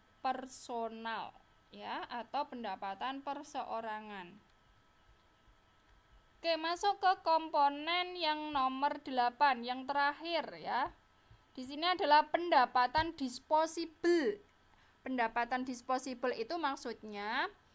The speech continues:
personal income setelah dikurangi pajak langsung atau pendapatan yang siap digunakan,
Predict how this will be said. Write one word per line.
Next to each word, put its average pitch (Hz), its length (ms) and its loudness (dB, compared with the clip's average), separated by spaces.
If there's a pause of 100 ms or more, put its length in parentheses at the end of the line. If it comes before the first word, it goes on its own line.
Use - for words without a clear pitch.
(340)
personal 294 640 2
income 262 560 -2
setelah 294 400 0
dikurangi 269 640 -4
pajak 254 480 -2
langsung 269 640 -4
atau 226 640 0
pendapatan 262 800 0
yang 269 160 -2
siap 311 320 -2 (160)
digunakan, 285 1040 0